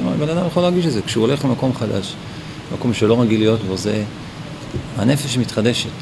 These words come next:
החידוש של הנפש הזה, זה, זה מעורר גם גילוי צדיקים שמגלים תורות, זה מעורר אותם לגלות גם דברי תורה חדשים. ו-, כן, אז, אז היו כמה תורות שהוא אמר שם בדרך.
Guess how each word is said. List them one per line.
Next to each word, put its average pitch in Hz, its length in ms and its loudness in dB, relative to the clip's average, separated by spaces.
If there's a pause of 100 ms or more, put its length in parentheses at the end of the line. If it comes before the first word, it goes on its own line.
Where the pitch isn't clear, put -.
(140)
החידוש 160 400 2
של - 100 2
הנפש 156 400 0
הזה, 110 220 0 (1080)
זה, 95 300 -4
זה 92 120 -2
מעורר 110 360 0
גם 113 240 4
גילוי 113 240 2
צדיקים 113 480 0
שמגלים 98 920 0
תורות, 147 280 2
זה 123 60 2
מעורר 113 280 2
אותם 117 220 -2
לגלות 110 360 4
גם 104 140 2
דברי 101 220 0
תורה 104 200 -4
חדשים. 95 360 -4 (2000)
ו-, 87 80 -2 (2500)
כן, 123 160 4
אז, - 260 0
אז - 120 0
היו 165 120 4
כמה 170 200 2
תורות 151 220 2
שהוא 131 140 4
אמר 139 140 4
שם 110 180 2
בדרך. 117 480 2